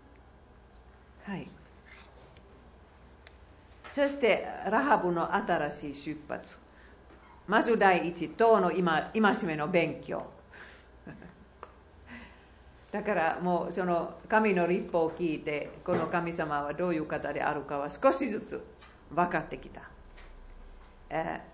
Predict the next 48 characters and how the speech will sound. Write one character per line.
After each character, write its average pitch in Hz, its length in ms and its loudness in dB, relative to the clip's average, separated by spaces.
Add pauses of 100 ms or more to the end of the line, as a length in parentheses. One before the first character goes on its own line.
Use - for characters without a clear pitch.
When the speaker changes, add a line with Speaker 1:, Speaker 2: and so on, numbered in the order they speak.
(1600)
Speaker 2:
ー、 180 40 -16
そ 233 140 0
れ 226 120 6
か 185 160 6
ら、 151 320 2 (920)
自 220 200 0
分 247 260 2
の 202 140 4
罪 196 300 0
の 170 140 0
た 175 200 0
め 160 180 -2
に 208 420 -2
生 165 180 0
贄 147 320 -4
を 202 240 -2
捧 240 360 -4
げ 143 100 -4
た 139 260 -6 (420)
と - 360 -2 (440)
思 156 280 -4
い 131 80 -10
ま - 140 -14
す。 - 160 -20 (640)
生 247 300 2
贄 208 200 4
に 175 100 2
よ 175 100 2
っ 175 60 -2
て 175 140 -2
罪 180 280 -2
が 156 140 -2
許 175 220 -2
さ 165 140 -4
れ 139 120 -2
る 143 280 -8
と 156 100 -2
い 147 80 -4
う 143 60 -6
こ 147 120 -8
と 143 140 -8
が 143 120 -8
分 156 120 -6
か 147 120 -6
っ 139 40 -12
て 120 100 -12
か 117 140 -10
ら - 120 -8